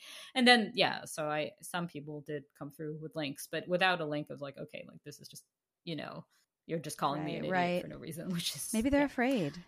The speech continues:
Speaker 1: not, not my favorite type of online interaction. You think
Speaker 2: Yeah.
Speaker 1: so?
Speaker 2: You say the name of a Jewish trad wife and she appears behind you in the mirror like the Candyman, and that's the end of you.
Speaker 1: <laughs> Well, that would be the only, that would be the only generous explanation. But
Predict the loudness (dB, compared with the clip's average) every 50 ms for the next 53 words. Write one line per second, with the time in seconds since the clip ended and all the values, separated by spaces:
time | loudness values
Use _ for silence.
0 | _ 2 6 8 8 8 6 4 6 10 10 10 10 8 2 2 4 4 4 4
1 | 2 0 0 2 0 2 2 0 -4 -4 -12 -18 _ _ _ _ -4 -2 -2 0
2 | 0 0 0 0 -2 -4 -6 -6 -6 -6 -6 -8 -10 -10 -12 -12 -14 -8 0 2
3 | 6 8 8 8 10 10 10 10 8 8 6 6 2 2 4 6 6 6 6 8
4 | 8 8 8 8 6 6 6 6 4 4 2 2 2 2 4 4 4 4 2 -2
5 | 2 4 6 6 6 6 6 6 6 6 4 4 2 0 0 2 2 2 2 2
6 | 2 2 2 2 2 2 2 4 4 4 4 4 4 4 4 4 4 6 6 6
7 | 6 6 4 2 0 -2 -6 -8 -2 0 2 2 2 2 0 0 0 0 0 0
8 | 0 2 4 4 4 2 4 4 4 4 6 4 2 2 2 2 2 0 0 -4
9 | -8 _ _ _ _ _ _ _ -2 0 0 2 0 -2 -4 2 2 4 4 4
10 | 2 2 4 4 4 4 4 0 2 2 4 4 6 6 6 6 6 6 4 2
11 | 0 -4 -14 -14 -14 -12 -12 -14 -6 4 6 8 10 10 10 10 10 10 10 10
12 | 10 10 8 8 8 8 8 8 10 8 8 8 6 4 4 2 -2 -10 -6 -8
13 | -8 -6 -6 -4 -4 -4 -4 -4 -6 0 8 8 8 8